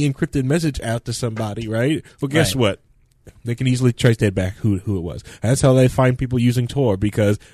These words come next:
Speaker 1: is this your only time using Tor? Did you just download the Tor browser?
Speaker 2: Right.
Speaker 1: Are you the only one in a fi-, in this entire city using Tor right now? Cool. I found the person using Tor. Doesn't matter. I've got enough, you know, so.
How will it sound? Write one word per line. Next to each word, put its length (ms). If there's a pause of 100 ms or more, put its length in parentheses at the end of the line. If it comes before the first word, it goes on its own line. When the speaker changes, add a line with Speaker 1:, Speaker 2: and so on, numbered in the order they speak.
(120)
Speaker 1:
is 180
this 220
your 120
only 220
time 260
using 220
Tor? 260
Did 280
you 100
just 480
download 360
the 60
Tor 240
browser? 540
Speaker 2:
Right. 380
Speaker 1:
Are 120
you 160
the 240
only 300
one 240
in 100
a 60
fi-, 160 (420)
in 100
this 200
entire 720
city 300
using 320
Tor 180
right 160
now? 280 (320)
Cool. 440
I 120
found 260
the 40
person 280
using 200
Tor. 300 (480)
Doesn't 220
matter. 280 (1200)
I've 120
got 160
enough, 200
you 140
know, 80 (140)
so. 160